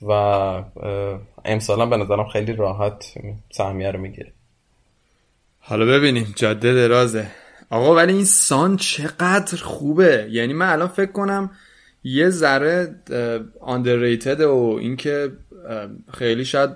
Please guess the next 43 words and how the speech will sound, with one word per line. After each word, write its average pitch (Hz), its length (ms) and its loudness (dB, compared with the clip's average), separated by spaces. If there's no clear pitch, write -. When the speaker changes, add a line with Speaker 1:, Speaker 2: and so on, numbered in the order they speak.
Speaker 2:
نمی‌دونم 123 300 0
درباره‌اش 110 440 2
حرف 131 240 0
نمیزنن، 110 580 -4
ولی 131 500 -4
من 117 160 0
فکر 165 120 -2
کنم 202 120 0
الان 185 180 2
از 139 140 2
دل 127 220 4
علی 127 240 6
هم 180 120 2
آماده 131 280 0
تر 139 200 2
و 170 120 2
بهتره. 131 400 2
قبول 107 320 -2
دارین؟ 117 580 -4
Speaker 1:
آره، 117 120 8
Speaker 2:
جمله 135 300 10
Speaker 1:
الان 113 180 4
Speaker 2:
من. 113 60 -6
Speaker 1:
خیلی 160 280 0
خوبه. 131 260 -4
Speaker 2:
اه. 98 160 -10
Speaker 1:
آره. 120 460 0
اه، 117 200 -4
کلاً 120 400 4
هم 180 320 2
یه 147 380 2
ویژگی 127 340 0
خیلی 143 300 0
خوبی 127 260 -8
که 160 120 -6
داره 123 220 0
اینه 139 120 -6
که 156 120 -10
تو 151 160 -10
همه 131 340 -4
پستی 127 360 -6
بازی 104 280 -2
می‌کنه. 101 320 -12